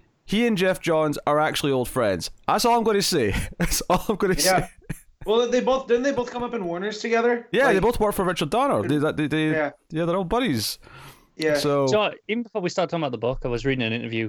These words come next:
Speaker 3: uh, that, that Johns did on, on Newsarama, um, you know, about the issue.
Speaker 2: Uh-huh.
Speaker 3: And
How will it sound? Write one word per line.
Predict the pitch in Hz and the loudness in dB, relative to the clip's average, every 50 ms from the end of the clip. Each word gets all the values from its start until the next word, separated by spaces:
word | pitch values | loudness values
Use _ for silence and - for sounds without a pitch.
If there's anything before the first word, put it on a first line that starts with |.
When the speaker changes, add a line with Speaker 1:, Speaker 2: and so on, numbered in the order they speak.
| - - 120 | -4 -4 -2
Speaker 3:
uh, | 117 113 110 107 | 0 2 2 0
that, | 104 110 - - | 0 -2 -2 -2
that | 120 117 | -2 -2
Johns | 113 117 113 113 110 107 - | 0 0 0 0 -2 -4 -2
did | - 113 110 107 | 0 0 0 0
on, | 110 107 107 107 110 | 0 -2 -2 -4 -4
on | 113 113 110 110 | -4 -4 -4 -2
Newsarama, | 113 110 107 110 110 110 110 120 117 - _ _ _ _ _ _ _ _ _ _ _ - 135 | -4 -2 -2 -2 -2 -2 -2 -4 -8 -10 _ _ _ _ _ _ _ _ _ _ _ -4 -2
um, | 113 107 104 104 104 - _ - | 0 0 0 -2 -6 -8 _ -6
you | 117 | -4
know, | 95 - _ _ - | -4 -6 _ _ -6
about | 123 135 117 98 104 110 - _ _ _ - | -4 -2 -2 -4 -4 -6 -10 _ _ _ -16
the | 131 127 117 110 110 | -10 -8 -6 -6 -6
issue. | 107 - - 120 127 123 _ _ _ - - - - _ _ - | -6 -6 -6 -6 -6 -8 _ _ _ -20 -20 -20 -20 _ _ -12
Speaker 2:
Uh-huh. | 139 143 | -8 -4
Speaker 3:
And | 131 131 135 131 143 | -2 0 0 -2 -2